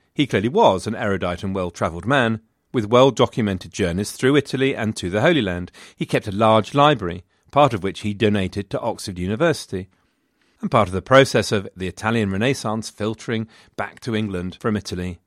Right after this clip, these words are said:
comes from him and people like him. However, he also had a taste for cruelty. The rebels at York were executed under his role as Constable of England.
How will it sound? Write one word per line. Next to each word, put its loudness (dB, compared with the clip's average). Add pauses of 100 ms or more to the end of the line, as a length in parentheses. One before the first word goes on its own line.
comes 0
from 0
him -2
and -8
people -6
like 0
him. -12 (800)
However, 6 (300)
he 0
also 0
had 0
a 0
taste -10
for -20
cruelty. -6 (580)
The 0
rebels 10
at 0
York 4
were 0
executed -4
under 0
his -2
role 6
as 0
Constable -6
of -6
England. -2